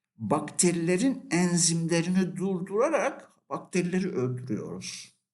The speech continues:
Tabii bu arada bize de zarar veriyor bu antibiyotikler.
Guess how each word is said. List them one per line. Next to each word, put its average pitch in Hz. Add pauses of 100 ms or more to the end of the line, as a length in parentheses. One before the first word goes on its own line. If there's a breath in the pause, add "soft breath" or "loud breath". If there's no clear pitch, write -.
(260)
Tabii 107
bu 110
arada 98
bize 107
de -
zarar -
veriyor - (600)
bu -
antibiyotikler. -